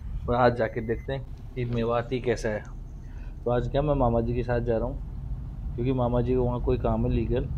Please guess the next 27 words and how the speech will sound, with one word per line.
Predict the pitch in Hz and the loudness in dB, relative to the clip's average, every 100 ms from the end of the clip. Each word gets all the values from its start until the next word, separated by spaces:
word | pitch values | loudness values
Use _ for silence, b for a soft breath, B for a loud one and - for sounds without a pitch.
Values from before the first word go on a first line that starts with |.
| - - | -2 -2
अब | 123 | -2
इनकी | 120 117 127 | -2 0 0
क्या | 127 131 | 0 0
कारों | - 117 113 | 0 2 2
का | 113 | 0
काम | 117 113 113 | 0 -2 -2
है, | 110 | 0
तो | |
insurance | 117 110 113 - - | 0 -2 -2 -4 -2
का | 117 | -2
जो | 110 | -2
भी | 110 | -2
काम | 113 110 | -2 -4
होता | 107 - | -4 -4
है | |
वो | 110 | -2
करते | 104 95 - | -2 -4 -4
हैं। | - - - - - - - | -2 -2 -4 -4 -2 -2 -2
तो | - | -2
हम | 120 | 0
यहाँ | 113 117 | 0 0
से | 117 120 | -2 -2
जाएंगे | 113 113 135 | -2 0 2
एन | 127 | 2
एच | 117 - | -2 -2
एट | 107 104 | -2 -2
से। | - | -6